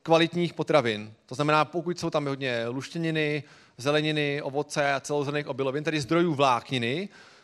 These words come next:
který vlastně slouží jako zdroj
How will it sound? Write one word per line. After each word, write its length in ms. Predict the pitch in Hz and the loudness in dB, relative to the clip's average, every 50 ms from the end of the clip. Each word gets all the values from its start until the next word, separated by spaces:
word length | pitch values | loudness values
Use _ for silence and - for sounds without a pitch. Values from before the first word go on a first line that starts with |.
| _ _ _ | _ _ _
který 180 | - 190 208 | 2 2 4
vlastně 240 | 208 190 165 185 175 | 4 4 2 2 0
slouží 600 | - - - 208 220 240 202 147 160 135 123 131 147 | 0 2 4 4 4 4 4 2 2 2 2 2 0
jako 480 | 151 147 - 160 147 139 135 135 - - | 0 -2 -2 0 0 0 0 0 -4 -8
zdroj 640 | 139 117 120 120 131 143 139 127 135 147 180 208 196 | -10 -10 -8 -2 2 4 4 4 4 2 0 -2 -6